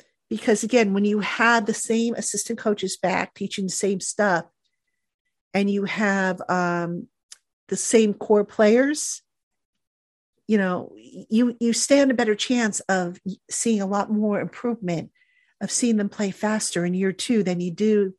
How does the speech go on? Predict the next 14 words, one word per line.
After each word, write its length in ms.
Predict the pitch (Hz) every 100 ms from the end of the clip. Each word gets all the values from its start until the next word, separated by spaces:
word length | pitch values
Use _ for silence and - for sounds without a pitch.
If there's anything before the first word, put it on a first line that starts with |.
| _ _ _ _ _ _
the 140 | 214 180
prior 380 | - 214 190 170
year. 320 | 165 - - _ _ _ _ _ _
So 240 | - -
that's 320 | 202 226 233 214
a 60 |
big 240 | - 175 -
thing. 340 | 180 - 165 _ _ _ _ _ _ _ _ _ _ _ _ -
More 320 | 185 190 208 208
speed. 680 | - - 226 233 254 - - _ _ _ _ _ _ -
You 100 | 202
know, 260 | 190 190
I, 120 | 196 196
I, 280 | 120 151